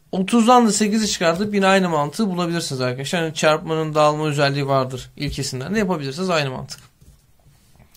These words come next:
Evet arkadaşlar, iş kısmını bu şekilde hallettik. Şimdi bir diğer konumuz güçteyiz.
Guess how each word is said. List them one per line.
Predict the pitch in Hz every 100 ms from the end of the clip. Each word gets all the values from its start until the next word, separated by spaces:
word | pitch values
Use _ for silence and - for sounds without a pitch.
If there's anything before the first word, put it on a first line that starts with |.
| - - - -
Evet | 240 262 202
arkadaşlar, | 170 143 139 127 131 127 - -
iş | - -
kısmını | 180 - 180 226
bu |
şekilde | 185 151 170
hallettik. | 196 160 139 135 - - - -
Şimdi | - 254 254 226
bir | 269
diğer | 233 190
konumuz | 185 185 247 226
güçteyiz. | 180 - - 139 127 -